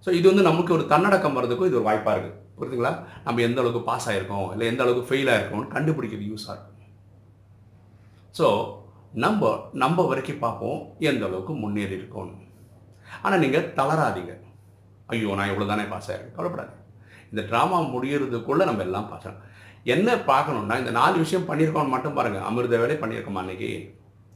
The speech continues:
டே-, அந்த கிளாஸ் அட்டெண்ட் பண்ணிட்டோமா, ஸ்ரீமத் ஃபாலோ பண்ணியிருக்கோமா, சேவை பண்ணியிருக்கோம், இதை பண்ணிட்டீங்கன்னாவே இதே மாதிரி நம்ம இந்த சரீரம் விடுற வரைக்கும் நம்ம பண்ணோம்னா ஒன்பது லட்சத்துல வர முடியும்னு பரமாத்மா சொல்றாரு. அதெல்லாம் கண்டிப்பா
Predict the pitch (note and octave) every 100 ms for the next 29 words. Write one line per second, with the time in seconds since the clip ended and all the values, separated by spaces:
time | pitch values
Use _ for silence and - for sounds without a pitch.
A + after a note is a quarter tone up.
0 | - - - - - A2+ A2 A2+ C#3+ D#3
1 | A2 B2 G#2 G2 G2 F#2+ G#2+ F2 - -
2 | - D#3 E3+ D#3+ - A2 A2+ A2+ G2 -
3 | E3+ G3 F#3 F#3 - A2+ G#2 A#2 B2+ D3+
4 | F3 D3+ A#2 G#2 G2+ A#2+ A#2+ B2+ F3 A3
5 | D#3 C3 C3 G3 A3+ - - - - -
6 | - - - C3 A#2+ A#2 A2 G#2 G2 F#2
7 | F#2 C3+ D#3 D3 A#2+ A#2 A#2+ B2+ C#3+ B2
8 | F#2+ F#2+ A#2+ A#2 G#2 D3 - - - -
9 | _ - - - - - C3+ C#3+ C3+ C#3+
10 | D#3+ C3 D3+ D#3+ D3+ F#3 E3+ F#3+ A3+ G#3
11 | E3 C3+ C3 A#2 - - - - - -
12 | - - - - - - - - B2 D3+
13 | B2+ G#2+ A2 G#3 - -